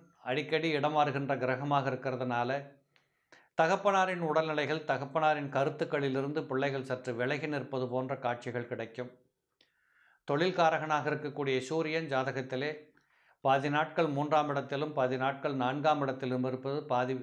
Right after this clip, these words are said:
இப்படி எடுத்துக்கோங்க ரெண்டு பேர். இந்த சூரியனை பொறுத்தளவு இரண்டு பகுதிகளாக பிரித்து பார்த்தோமானால், நன்மைகள் பாதி நாட்களும், சற்று கவலைகள்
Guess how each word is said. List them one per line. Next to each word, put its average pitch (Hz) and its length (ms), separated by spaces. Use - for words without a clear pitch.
இப்படி 131 260
எடுத்துக்கோங்க 131 440
ரெண்டு 120 220
பேர். 123 220
இந்த 113 80
சூரியனை 160 460
பொறுத்தளவு 131 580
இரண்டு 170 340
பகுதிகளாக 151 720
பிரித்து 139 360
பார்த்தோமானால், 127 760
நன்மைகள் 160 560
பாதி 147 240
நாட்களும், 143 500
சற்று - 300
கவலைகள் 143 500